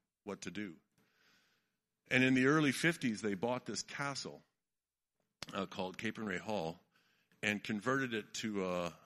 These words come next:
a Bible school where they would run, um, several Bible schools a year. And, and over the years, hundreds of thousands of students have, have gone to the school. And, uh, last summer, some friends of ours were,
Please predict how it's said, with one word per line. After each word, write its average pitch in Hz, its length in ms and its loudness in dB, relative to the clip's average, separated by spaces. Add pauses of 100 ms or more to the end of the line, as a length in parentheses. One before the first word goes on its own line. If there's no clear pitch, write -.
a 95 60 -6
Bible 113 360 4
school 90 420 -4
where 90 180 -2
they 92 160 0
would 87 200 -6
run, 95 400 0 (600)
um, 87 400 -2 (100)
several 107 320 -2
Bible 98 320 0
schools 98 320 -8
a 85 80 -8
year. 101 400 2
And, 87 200 -4
and 92 280 -4
over 127 220 4
the 113 100 4
years, 113 500 6 (540)
hundreds 147 380 0
of 101 120 -6
thousands 107 520 2
of 82 80 -8
students 104 460 -2
have, 90 140 -8 (100)
have 82 160 -4
gone 110 240 -2
to 87 80 -10
the 85 140 -16
school. - 360 -12 (1500)
And, 127 220 4
uh, 120 180 4
last 143 300 4
summer, 123 380 4 (1120)
some 117 200 -2
friends 143 280 4
of 120 80 0
ours 110 320 4
were, 107 260 2